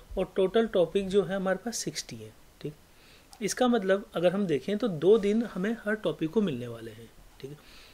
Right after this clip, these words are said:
अगर हमारे पास आज से शुरू होते हुए नाइंटी टॉपिक्स हैं और नाइंटी ही डेज हैं, तो इसका मतलब हमें per day one topic choose करना है, ठीक। अब ऐसा तो नहीं है कि सभी टॉपिक जो हैं वो इक्वल वेटेज के हों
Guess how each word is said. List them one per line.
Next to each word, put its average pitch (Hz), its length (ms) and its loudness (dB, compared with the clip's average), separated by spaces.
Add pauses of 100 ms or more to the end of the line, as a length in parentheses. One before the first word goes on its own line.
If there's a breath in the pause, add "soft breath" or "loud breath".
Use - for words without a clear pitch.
(160)
अगर 214 200 2
हमारे 214 280 2
पास 214 300 2 (120)
आज 175 140 -4
से 214 160 -2
शुरू 190 260 -4
होते 185 240 -4
हुए 147 200 2 (400 loud breath)
नाइंटी 170 460 -2
टॉपिक्स 214 480 -2
हैं 214 200 -2
और 196 80 -6
नाइंटी 170 460 -2
ही 220 100 0 (160)
डेज 156 320 0
हैं, 120 120 -6 (500 soft breath)
तो 196 140 -4
इसका 190 240 -2
मतलब 214 260 2
हमें 196 220 0 (160)
per 196 120 8
day 196 220 4 (140)
one 185 180 2
topic 185 460 0
choose 147 220 -2
करना 117 300 -12
है, 120 180 -18 (120)
ठीक। 151 120 -10 (720 loud breath)
अब 202 180 0
ऐसा 208 220 6
तो 247 120 0
नहीं 240 200 4
है 254 80 2
कि 233 100 -4
सभी 202 340 0
टॉपिक 202 360 0
जो 202 180 4
हैं 185 200 -2 (360 loud breath)
वो 214 300 2
इक्वल 208 360 4
वेटेज 185 400 2
के 202 120 0
हों 190 220 0